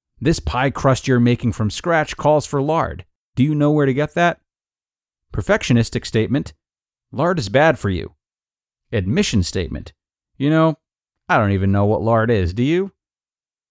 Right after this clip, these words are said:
Do you see the difference that an admission statement makes? Let's say your partner says, "You know, there are some mornings I just don't feel like going to church." Perfectionistic statement,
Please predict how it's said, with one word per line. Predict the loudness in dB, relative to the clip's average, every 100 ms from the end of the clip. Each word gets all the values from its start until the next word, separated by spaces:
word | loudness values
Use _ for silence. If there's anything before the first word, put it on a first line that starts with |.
| _ _
Do | -4
you |
see | -2 -4
the | -4
difference | 0 0 0 -8 0
that | 0
an | 2 0
admission | 0 0 -2 -6
statement | -4 -4 -2 -4
makes? | -4 -6 -10 -16 _ _ _ _ _ _ _ _
Let's | -2 0
say | 0 0
your | 0
partner | 2 2 2 -2
says, | -2 -2 -4 -12 _ _ _ _ _ _
"You | -4 0
know, | 0 0 -4 _ _ _
there | -2 0
are | -2
some | -2 0
mornings | 0 0 0 -2 -4 -4
I | -2
just | -2 -4 0
don't | 0 -2
feel | -4 -4 -2
like | -2
going | 0 0 0
to |
church." | 0 0 -2 -4 -14 _ _ _ _ _ _ _ -2
Perfectionistic | 2 2 2 2 0 0 -6
statement, | -2 -2 -2 -4